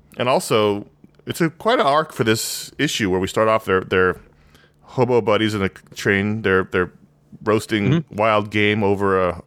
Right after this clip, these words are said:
Speaker 1: ad hoc fire on the, out in the prowl, the prairie. And then by the end of it, Kang is shooting Doom, and Doom is shanking Kang in the neck with a, you know,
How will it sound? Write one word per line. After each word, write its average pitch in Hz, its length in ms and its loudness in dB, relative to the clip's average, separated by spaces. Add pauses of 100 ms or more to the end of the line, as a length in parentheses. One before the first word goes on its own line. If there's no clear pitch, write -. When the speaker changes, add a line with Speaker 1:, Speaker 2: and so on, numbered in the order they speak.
Speaker 1:
ad 98 160 2
hoc 104 240 -2
fire 104 420 2
on 98 140 0
the, 90 180 -4 (120)
out 98 120 2
in - 40 -12
the 95 80 -4
prowl, 107 600 0
the 101 160 -2
prairie. 113 480 0 (680)
And 127 80 -2
then 127 80 2
by 131 100 2
the 123 120 2
end 143 100 0
of 131 100 2
it, 120 180 2
Kang 120 240 2
is 113 80 2
shooting 110 280 0
Doom, 107 240 2
and 98 100 0
Doom 107 160 2
is 95 60 2
shanking 101 380 -2
Kang 101 220 2
in 98 80 -2
the 95 60 -2
neck 95 320 -4
with 107 140 -4
a, 92 180 0 (360)
you 104 80 -2
know, 85 240 0